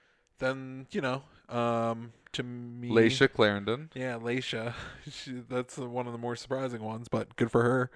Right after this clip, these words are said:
Speaker 2: Uh, yeah, I'm excited for her. She, you know, she was such an important part of that Sun team before she got injured.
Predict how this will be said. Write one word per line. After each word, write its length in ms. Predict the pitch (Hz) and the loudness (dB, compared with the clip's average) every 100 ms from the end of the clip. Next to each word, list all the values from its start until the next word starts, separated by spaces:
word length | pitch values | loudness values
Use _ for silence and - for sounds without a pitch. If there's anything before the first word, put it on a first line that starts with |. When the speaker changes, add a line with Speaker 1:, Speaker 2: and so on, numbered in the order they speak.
| - | -4
Speaker 2:
Uh, 220 | 117 110 | 2 4
yeah, 220 | 110 107 110 | 6 6 6
I'm 60 | 123 | 4
excited 380 | - 120 135 | 4 4 4
for 100 | - 101 | 2 0
her. 120 | 95 | 0
She, 200 | - 110 | 0 -4
you 80 | 123 | -2
know, 100 | 135 | -4
she 220 | 135 - | -2 0
was 140 | 226 254 | 2 4
such 220 | 160 - | 4 2
an 60 | 127 | -4
important 360 | 107 127 101 127 | 0 2 2 6
part 140 | 117 | 8
of 60 | 117 | 8
that 160 | 113 | 4
Sun 200 | - 107 | 0 -8
team 200 | - 113 | -8 -8
before 220 | 117 95 | -4 -4
she 120 | - 117 | -4 0
got 160 | 107 | 0
injured. 300 | 113 123 131 | 0 -6 -8